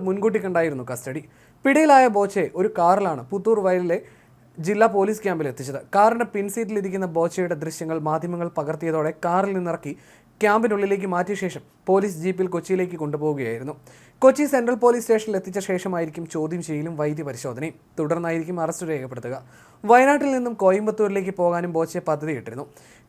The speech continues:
കൊച്ചിയിൽ നിന്നുള്ള പോലീസ് സംഘവും വയനാട്ടിലെ എസ് പിയുടെ സ്പെഷ്യൽ സ്ക്വാഡും ചേർന്നാണ് ബോബിയെ പിടികൂടിയത്. പ്രതിയെ പുത്തൂർ വയൽ പോലീസ് ക്യാമ്പിൽ എത്തിച്ച ശേഷം കൊച്ചിയിലേക്ക് പോലീസ് സംഘം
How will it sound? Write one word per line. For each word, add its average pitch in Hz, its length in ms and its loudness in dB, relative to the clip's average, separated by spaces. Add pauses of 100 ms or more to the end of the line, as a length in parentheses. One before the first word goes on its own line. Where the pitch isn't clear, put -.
കൊച്ചിയിൽ 277 340 8
നിന്നുള്ള 262 260 2 (120)
പോലീസ് 208 320 4
സംഘവും 196 340 -2
വയനാട്ടിലെ 180 460 -2 (160)
എസ് 156 160 -8
പിയുടെ 180 240 0
സ്പെഷ്യൽ 175 400 -6
സ്ക്വാഡും 175 400 0
ചേർന്നാണ് 156 360 -4 (120)
ബോബിയെ 151 320 0
പിടികൂടിയത്. 135 420 -6 (500)
പ്രതിയെ 170 260 4 (260)
പുത്തൂർ 202 340 0
വയൽ 196 260 6
പോലീസ് 190 280 0
ക്യാമ്പിൽ 185 260 -2
എത്തിച്ച 180 200 -8 (100)
ശേഷം 185 220 -6 (340)
കൊച്ചിയിലേക്ക് 202 440 4 (140)
പോലീസ് 196 320 2
സംഘം 180 200 -4